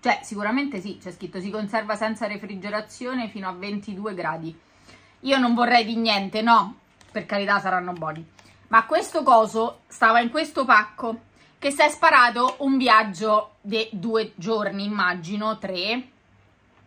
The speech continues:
in un furgone e fuori ci sono quaranta gradi. Non vedo come questi cosi siano rimasti a più ventidue, ma va bene, va bene. Poi, ecco perché pesavi. Cosa sei? Che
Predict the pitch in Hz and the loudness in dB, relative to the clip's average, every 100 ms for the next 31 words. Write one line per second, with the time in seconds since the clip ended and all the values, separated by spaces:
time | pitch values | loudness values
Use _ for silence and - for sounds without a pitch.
0 | - - 254 262 - 240 196 220 208 208 | -12 0 2 2 0 -2 2 2 2 0
1 | 226 240 _ _ _ _ _ - 294 247 | 0 -4 _ _ _ _ _ -4 -4 0
2 | 208 196 185 208 202 208 226 240 226 226 | 0 0 -6 -6 -2 2 2 2 0 4
3 | 226 190 175 185 - _ _ _ - 220 | 4 4 -4 -12 -16 _ _ _ -8 -2
4 | 262 254 220 214 226 233 269 208 185 185 | 0 0 -2 -4 -4 -6 -6 -2 -2 -4
5 | 196 196 190 185 190 175 - 180 - 170 | -8 -6 -6 -8 -6 -8 -8 -10 -10 -10
6 | 185 185 185 165 170 - _ - 294 311 | -10 -8 -8 -8 -10 -12 _ 0 2 2
7 | 320 302 285 302 - _ _ _ _ - | 2 2 0 -6 -10 _ _ _ _ -10
8 | - - 196 196 190 202 - - - - | -8 -8 -6 -2 -2 -4 -12 -20 -20 -20
9 | - - - - 571 605 508 302 240 - | -20 -20 -4 6 8 8 6 2 -2 -6
10 | 214 - 185 170 190 190 - 180 165 170 | -6 -6 -10 -10 -12 -8 -2 -2 -2 -8
11 | - - - - - - - - - - | -12 -20 -20 -20 -20 -20 -20 -20 -18 -20
12 | - - - - 587 - - 190 180 170 | -20 -20 -18 -8 -6 -6 -4 -2 -2 -4
13 | 190 202 _ _ - | -8 -12 _ _ -20